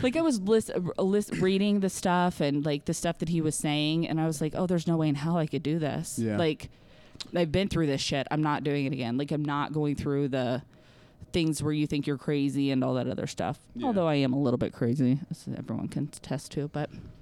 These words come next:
Speaker 1: but I was so excited. I was so excited thirty minutes before the date because I thought, "Oh my gosh, I'm going to get my kiss."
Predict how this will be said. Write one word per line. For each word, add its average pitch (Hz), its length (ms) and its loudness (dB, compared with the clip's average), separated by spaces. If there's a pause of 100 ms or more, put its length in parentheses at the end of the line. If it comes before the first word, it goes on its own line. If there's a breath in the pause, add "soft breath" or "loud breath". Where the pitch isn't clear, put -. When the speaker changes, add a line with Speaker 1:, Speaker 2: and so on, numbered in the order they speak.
(520 loud breath)
Speaker 1:
but 240 80 4
I 269 40 8
was 277 120 2
so 311 240 2
excited. 233 500 2 (200 loud breath)
I 269 80 4
was 330 160 4
so 311 180 2
excited 247 500 2
thirty 285 220 4
minutes 277 240 4
before 226 320 2
the 214 120 0
date 185 260 -2
because 202 240 -2
I 196 140 0
thought, 175 340 -2 (540 loud breath)
"Oh 247 120 6
my 247 160 6
gosh, 190 360 2
I'm 190 140 4
going 202 220 4
to 202 60 4
get - 340 0
my 196 140 6
kiss." - 580 0